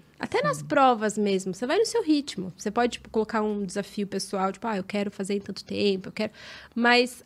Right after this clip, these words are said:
Speaker 1: ainda assim é algo que fa-, você faz com a sua cabeça. E quantas coisas hoje em dia, tudo a gente faz com a nossa cabeça, mas quantas das coisas a gente consegue ir lá e fazer sozinha? É mu-, é, não é tão simples assim. E das atividades eu gosto,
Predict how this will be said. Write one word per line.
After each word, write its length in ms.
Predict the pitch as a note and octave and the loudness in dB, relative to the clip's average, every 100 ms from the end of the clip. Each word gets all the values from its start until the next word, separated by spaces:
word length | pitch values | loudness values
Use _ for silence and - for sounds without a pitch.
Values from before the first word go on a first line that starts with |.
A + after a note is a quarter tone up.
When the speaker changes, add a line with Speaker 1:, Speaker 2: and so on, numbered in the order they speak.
| - | 0
Speaker 1:
ainda 340 | A#3+ B3+ D4 | 2 4 2
assim 300 | D4 - A#3 | -2 -2 -2
é 40 | |
algo 160 | G#3+ A3 | -2 -4
que 120 | - | -8
fa-, 240 | - A3+ - | -6 -4 -4
você 260 | G#3+ - | -6 -8
faz 220 | G#3+ A3+ | -4 -4
com 80 | - | -4
a 40 | A3 | -8
sua 140 | - | -8
cabeça. 540 | - C#4+ G3+ G#3 G3 - | -8 -8 -4 -4 -4 -12
E 60 | |
quantas 380 | - - C5 B4+ | -10 -6 -2 -2
coisas 380 | - A3+ A3 G#3+ - | 2 2 2 -4 4
hoje 220 | A3+ B3+ | 6 6
em 80 | B3+ | 2
dia, 420 | G3+ G3+ G3 A#3+ - _ _ _ _ _ _ | 2 2 2 -2 -12 _ _ _ _ _ _
tudo 160 | - D4+ | -2 2
a 40 | |
gente 160 | F#4 E4 | 4 2
faz 140 | D#4 - | 0 -2
com 60 | |
a 40 | C#4 | -2
nossa 160 | C4 | -4
cabeça, 400 | - A#3 G#3 G3+ | -4 0 0 0
mas 200 | G#3 G#3 G#3 _ _ _ _ - | -4 -4 -6 _ _ _ _ -14
quantas 260 | - D#4+ - | -4 -4 -2
das 160 | - D4 | -6 -4
coisas 380 | - C4+ B3+ | -2 -2 -2
a 20 | A3+ | -10
gente 180 | A#3+ | -12
consegue 800 | - B3 A#3 - B3 A#3 A3 B3 B3 - - - - | -10 -8 -6 -2 0 2 0 -4 -4 -14 -20 -20 -6
ir 60 | B3+ | 2
lá 200 | A#3 A3+ | 6 6
e 40 | |
fazer 260 | A#3 A#3+ A3 | 4 0 -2
sozinha? 480 | A#3 A3+ G3 F#3+ F#3+ | -2 -2 0 -2 -2
É 80 | G#3 | 0
mu-, 200 | A#3 A#3+ - _ - | 0 0 -6 _ -4
é, 460 | A#3 A#3+ B3+ B3+ - _ | 4 4 4 0 -4 _
não 160 | B3 B3+ | 0 0
é 60 | |
tão 240 | B3+ B3+ A3+ | 0 0 0
simples 480 | - G3+ F#3+ G3 | 0 -2 -2 -6
assim. 540 | F#3 F#3 - F#3 F3+ F#3+ | -4 -4 -2 -2 0 -2
E 100 | G3+ | -2
das 240 | F#3 G#3 | 0 0
atividades 600 | A3+ A3 G3 F#3+ F#3+ F#3+ | 0 -4 -10 -4 0 0
eu 80 | G#3 | 0
gosto, 320 | G3+ G3 G#3 | 0 -2 -4